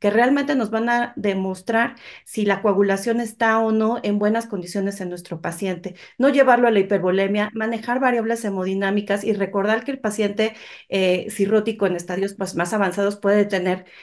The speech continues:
eh, involucro tanto de la función renal como de la función cardiovascular y mantener estabilidad hemodinámica como parte del manejo integral del paciente cirrótico en el intraoperatorio.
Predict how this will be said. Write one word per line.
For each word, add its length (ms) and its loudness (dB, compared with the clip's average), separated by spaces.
eh, 400 -2
involucro 600 6
tanto 260 -2
de 120 2
la 120 -2
función 320 -4
renal 360 2
como 160 -2
de 80 -2
la 100 -4
función 300 -4
cardiovascular 880 -2
y 100 0
mantener 420 2
estabilidad 600 0
hemodinámica 760 -2
como 300 -2
parte 340 2
del 160 0
manejo 560 0
integral 560 0
del 140 -4
paciente 560 -2
cirrótico 600 -4
en 120 0
el 100 -4
intraoperatorio. 880 -8